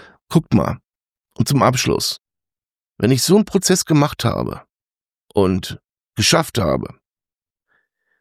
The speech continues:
dann kann ich den in ganz anderen Lebensbereichen doch auch anwenden. Das ist ja kein Prozess, der jetzt hier nur, ich habe das Thema jetzt gewählt, ja, aber das ist ein Prozess, den kann man auf vieles andere doch adaptieren.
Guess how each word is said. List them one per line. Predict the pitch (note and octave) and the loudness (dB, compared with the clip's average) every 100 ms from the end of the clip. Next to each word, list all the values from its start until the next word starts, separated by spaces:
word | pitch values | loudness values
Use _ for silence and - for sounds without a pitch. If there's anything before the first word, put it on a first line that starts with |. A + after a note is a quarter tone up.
| _ _ _ | _ _ _
dann | G#2+ - | -4 0
kann | B2+ | 0
ich | C#3 | 0
den | - G2 | 0 2
in | A#2+ | 2
ganz | A#2+ | 2
anderen | - C3+ C#3 A2+ | 2 4 4 4
Lebensbereichen | G#2 A2 - G2+ B2 A2+ | 4 2 0 0 2 0
doch | - | 0
auch | B2 - | -2 -2
anwenden. | C2+ F2+ F#2+ G2 F2 - _ _ _ _ _ _ _ | -2 -2 -2 -4 -6 -10 _ _ _ _ _ _ _
Das | - G2+ | -10 -4
ist | - C3 | -2 0
ja | A#2 | -2
kein | A2+ C#3 B2+ | 0 -2 0
Prozess, | A#2 - B2+ - | -2 2 -2 0
der | A2 | 2
jetzt | A#2+ - | 2 0
hier | - C#3 | -2 2
nur, | B2+ B2 C3 D3 E3+ - - - | 6 6 6 4 2 -4 -12 -6
ich | - | -4
habe | |
das | A#2+ A#2 | -2 0
Thema | F#3 G3+ C3+ | 4 4 4
jetzt | D#2 - - | 2 -4 -6
gewählt, | G2 F2+ D#2 | -2 0 0
ja, | A2 B2+ G#2 - - - - | 2 2 0 -6 -20 -20 -10
aber | - E2 | -2 -2
das | - | 0
ist | B2 G#2+ | -2 -2
ein | A2 | -2
Prozess, | - F#2 - D#2 | -2 -2 0 -2
den | - D#2+ | -2 -6
kann | - | -2
man | A#2+ | 0
auf | - - | -2 -6
vieles | - C#3+ A#2+ - - | -10 -4 -4 -4 -2
andere | A#2+ A#2 G2+ | 0 2 0
doch | F#2+ - | -2 -6
adaptieren. | G#2 F2 - - D#3 E2+ | -2 -2 -4 -4 0 0